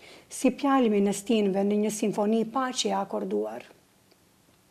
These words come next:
Uratën tënde duam, të rihapësh zemër të lirësin, manastir, qytet konsujsh e konakësh,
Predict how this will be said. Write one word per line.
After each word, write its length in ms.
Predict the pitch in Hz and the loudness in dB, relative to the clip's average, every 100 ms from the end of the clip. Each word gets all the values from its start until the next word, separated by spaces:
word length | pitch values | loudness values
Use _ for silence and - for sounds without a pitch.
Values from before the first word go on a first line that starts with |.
| _ _ _ _ _ - - _ - | _ _ _ _ _ -20 -20 _ -2
Uratën 500 | 233 254 285 285 247 | 0 2 2 2 0
tënde 400 | 277 269 196 185 | 2 2 2 0
duam, 460 | 175 190 196 208 208 220 - _ _ _ _ _ _ _ _ _ - | 0 0 0 -4 -6 -10 -18 _ _ _ _ _ _ _ _ _ 6
të 160 | 254 | 6
rihapësh 540 | 262 269 269 269 226 202 | 8 4 2 4 2 4
zemër 220 | 233 226 220 | 4 4 2
të 140 | 220 | 2
lirësin, 640 | 220 214 - 226 196 196 233 - - _ _ _ _ _ _ _ | 2 0 2 2 2 0 -4 -14 -20 _ _ _ _ _ _ _
manastir, 840 | 220 208 214 208 - 233 208 196 240 - - _ _ _ - | 0 2 2 0 0 2 2 2 -6 -14 -20 _ _ _ 0
qytet 460 | 233 - 214 220 | 2 4 2 2
konsujsh 720 | 247 254 262 - 269 240 - - | -2 0 -2 0 0 0 -6 -2
e 160 | 220 | -2
konakësh, 680 | 220 202 196 208 - 262 | 0 0 -2 -4 -8 -8